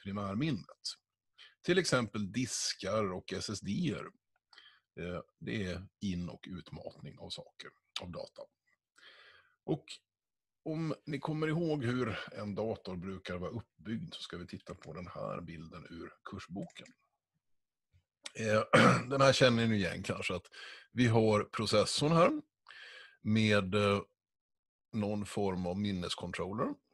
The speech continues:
Vi har cache och vi har primärminne. Det är, eh,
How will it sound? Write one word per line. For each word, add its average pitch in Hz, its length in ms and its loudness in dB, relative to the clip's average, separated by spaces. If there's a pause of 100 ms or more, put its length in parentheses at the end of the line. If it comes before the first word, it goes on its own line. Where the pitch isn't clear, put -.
(680)
Vi 101 140 -2
har 101 280 0
cache - 640 2
och 123 140 0
vi 123 40 2
har 107 180 2
primärminne. - 760 -2 (240)
Det 120 260 0
är, 101 80 2 (1000)
eh, 95 300 -4